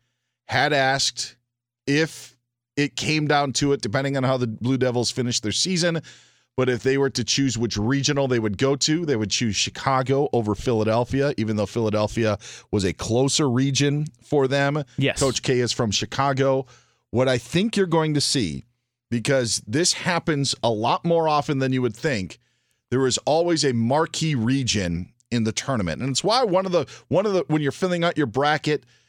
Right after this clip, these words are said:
Speaker 1: you're gonna have two schools that maybe you're just like, "Oh, they're a one and a two. Well, I'm gonna take the three, four, five seeds, maybe make a run there," because the other teams look different. But there's always one bracket because you want that marquee game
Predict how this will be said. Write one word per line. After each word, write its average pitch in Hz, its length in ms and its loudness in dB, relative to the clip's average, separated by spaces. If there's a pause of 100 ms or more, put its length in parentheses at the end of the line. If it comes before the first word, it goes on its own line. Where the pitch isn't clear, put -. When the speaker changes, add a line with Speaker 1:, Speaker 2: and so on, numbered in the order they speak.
(160)
Speaker 1:
you're 131 140 0
gonna 151 180 0
have 143 300 -2
two 185 220 0
schools 156 540 2
that 139 180 0
maybe 143 300 2
you're 139 160 2
just 135 260 0
like, 131 240 0
"Oh, 160 140 2
they're 143 140 2
a 143 60 2
one 127 240 0
and 147 120 0
a 113 80 0
two. 147 420 0
Well, 139 140 2
I'm 165 120 0
gonna 151 120 -2
take 123 240 0
the 123 80 0
three, 139 340 -2
four, 123 300 0
five 143 400 0
seeds, 110 380 -2
maybe 107 340 0 (320)
make 120 260 0
a 123 60 2
run 113 260 0
there," 113 240 0
because 113 440 -2
the 127 160 2
other 160 180 2
teams 147 320 -2
look 123 240 -2
different. 123 400 -2
But 110 140 -4
there's 143 180 0
always 175 240 0
one 160 280 0
bracket 151 500 0 (360)
because 160 320 0
you 143 120 0
want 139 400 0
that 208 180 0
marquee 165 520 0
game 135 380 0